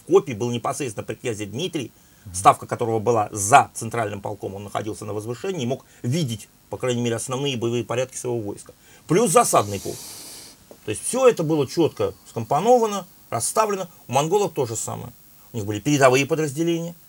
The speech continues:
Speaker 1: легкой кавалерии и была мощная, тяжело вооруженная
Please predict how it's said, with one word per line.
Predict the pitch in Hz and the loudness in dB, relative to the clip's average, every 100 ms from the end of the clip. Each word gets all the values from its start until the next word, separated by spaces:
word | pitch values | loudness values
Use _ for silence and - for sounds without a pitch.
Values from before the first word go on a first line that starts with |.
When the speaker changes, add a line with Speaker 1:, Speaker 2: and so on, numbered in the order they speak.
| - - | -20 -2
Speaker 1:
легкой | 139 170 - 160 | 2 4 2 -2
кавалерии | 160 165 170 165 160 - - | 0 0 0 -2 -4 -10 -4
и | |
была | 117 127 | 2 2
мощная, | 101 104 127 160 175 - - - | 0 -2 0 4 4 2 -2 -4
тяжело | 123 107 131 | -4 0 0
вооруженная | 131 117 98 113 120 117 | 2 0 0 -2 -2 -4